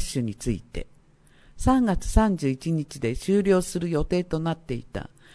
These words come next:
新型コロナウイルスワクチン接種は継続されることとなりました。実施期間などは不明ですので、希望される方は早めに接種を受けてください。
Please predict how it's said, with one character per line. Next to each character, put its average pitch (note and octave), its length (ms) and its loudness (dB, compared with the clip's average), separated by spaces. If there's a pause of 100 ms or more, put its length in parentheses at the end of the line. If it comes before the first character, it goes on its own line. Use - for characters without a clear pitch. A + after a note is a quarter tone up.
(160)
新 A#3+ 300 4
型 A#3 240 2
コ G#3+ 140 4
ロ A3 80 4
ナ G#3+ 200 4
ウ A3 100 4
イ G#3+ 40 0
ル G#3+ 80 2
ス - 180 -2
ワ F#3+ 120 2
ク - 140 -18
チ G#3 120 -2
ン G3+ 80 2
接 F#3+ 220 2 (120)
種 A#2+ 100 -4
は A#2 180 -6 (280)
継 B3 220 2
続 B3 240 0
さ A3 180 0
れ A3+ 120 2
る A3 80 -2
こ G#3 140 -4
と A#3 120 0
と E3 120 -2
な C3+ 140 -2
り C3+ 140 -2
ま B2 140 -2
し - 160 0
た。 - 200 -10 (1000)
実 F#3 360 -2
施 A#3 40 -6
期 C4 120 -2
間 F#3 240 2
な D#3 140 0
ど B2+ 120 -2
は A#2+ 160 -2
不 - 120 2
明 G#3+ 220 4
で G3 120 4
す G3 160 4
の A#2 120 -2
で、 G#2+ 240 -8 (320)
希 G3 120 -6
望 A#3+ 180 8
さ A#3+ 160 2
れ A3 120 4
る G#3+ 80 -2
方 G3 280 0
は - 280 -6
早 G#3+ 300 0
め A3 160 0
に F#3+ 160 -4
接 A#3 300 2
種 D#3 100 2
を C3+ 60 4
受 C#3+ 140 0
け - 60 -10
て G#2+ 80 -6
く G2 80 -8
だ G#2+ 140 -8
さ - 180 -4
い。 - 100 -10